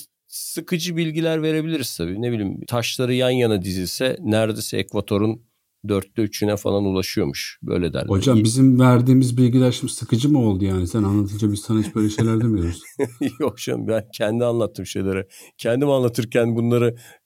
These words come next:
Speaker 1: sınavlarda hatırlar mısın? Tapınak sınavlarına falan girdiğimizde eni ne, boyu ne, kaç basamak, kaç kapısı var, kaç merdiveni
Speaker 2: Al-,
Speaker 1: var.
Speaker 2: alınlık genişliği,
Speaker 1: Yani
Speaker 2: sütun
Speaker 1: evet, o Troya'nın
Speaker 2: çapı, ha.
Speaker 1: planları, R N kapısı, R O kapısı, rampası vesaire.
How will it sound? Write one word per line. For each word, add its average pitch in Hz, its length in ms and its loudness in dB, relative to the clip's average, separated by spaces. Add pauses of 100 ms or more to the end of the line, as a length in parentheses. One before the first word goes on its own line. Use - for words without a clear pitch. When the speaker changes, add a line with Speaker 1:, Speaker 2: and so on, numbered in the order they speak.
(140)
Speaker 1:
sınavlarda 117 680 0
hatırlar 127 400 -2
mısın? 92 280 -6
Tapınak 107 420 -4
sınavlarına 104 540 0
falan 101 340 0
girdiğimizde 101 600 -2 (320)
eni 107 280 0
ne, 101 260 0
boyu 104 260 2
ne, 98 200 0
kaç - 280 -4
basamak, 95 520 -2
kaç - 260 -4
kapısı - 380 -4
var, 196 200 -2
kaç 104 260 -4
merdiveni 104 480 0
Speaker 2:
Al-, 123 80 4
Speaker 1:
var. - 140 0
Speaker 2:
alınlık 123 480 4
genişliği, 107 560 4
Speaker 1:
Yani 113 160 4
Speaker 2:
sütun 117 140 4
Speaker 1:
evet, 120 260 0
o 113 120 -2
Troya'nın 120 460 2
Speaker 2:
çapı, 107 140 -4
ha. 107 60 2
Speaker 1:
planları, 107 520 0
R 104 280 0
N 107 180 -2
kapısı, 92 500 -10
R 95 200 -2
O 98 180 -2
kapısı, - 420 -10
rampası 90 540 -4
vesaire. 90 400 -6